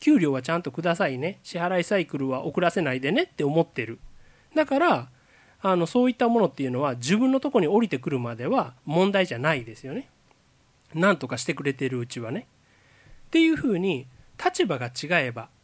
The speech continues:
もう言ったら、バイトと店長、社長と従業員、学校で言えば先生と生徒、ね。そういった立場の違いによって、あの、立場や役割の違いによって、問題っていうのは、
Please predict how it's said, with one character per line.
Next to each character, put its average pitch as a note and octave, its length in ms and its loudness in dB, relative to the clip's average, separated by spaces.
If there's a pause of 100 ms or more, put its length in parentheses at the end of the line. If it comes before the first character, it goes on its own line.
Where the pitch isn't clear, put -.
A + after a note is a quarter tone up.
(320)
も A#3+ 120 0
う F#3 40 0
言 A3+ 120 -4
っ - 20 -12
た A#3 140 0
ら、 G3+ 260 0
バ D#3 220 2
イ E3 100 -2
ト D3 160 -6
と C#3 360 -6
店 C#3 300 -2
長、 A#2+ 340 -10 (220)
社 - 240 -8
長 C#3+ 300 -4
と G3+ 160 2
従 C#3+ 320 -2
業 B2+ 300 -2
員、 A2 160 -12 (340)
学 D3+ 240 0
校 D#3+ 160 0
で D3+ 100 -4
言 E3 100 2
え D3+ 40 0
ば A#3 160 -2
先 E3+ 340 0
生 D3+ 240 -4
と B2 140 -14
生 D#3 320 0
徒、 B2+ 240 -10 (460)
ね。 A3+ 120 -12 (360)
そ C#4 220 0
う C#4+ 60 0
い C#4 40 -8
っ - 20 -10
た A#3+ 260 -4
立 E4 240 -4
場 A3+ 140 2
の C3 80 -4
違 E3 360 -2
い - 20 -4
に E3+ 80 -6
よ D#3+ 100 -4
っ D#3+ 40 -10
て、 D3+ 440 -2 (420)
あ C3+ 140 -8
の、 B2 180 -8
立 A#3 200 -2
場 D#3 80 0
や B2+ 80 -2
役 D3+ 320 -2
割 A#3+ 180 0
の A3+ 80 0
違 G3+ 320 -2
い - 20 -2
に F#3+ 60 -4
よ F3 80 -2
っ - 20 -2
て、 D#3+ 320 -6
問 F#3 360 0
題 B3 160 0
っ B3 40 -6
て - 180 -12
い A#2+ 40 -6
う A#2 60 -10
の A2 120 -12
は、 C3+ 220 -4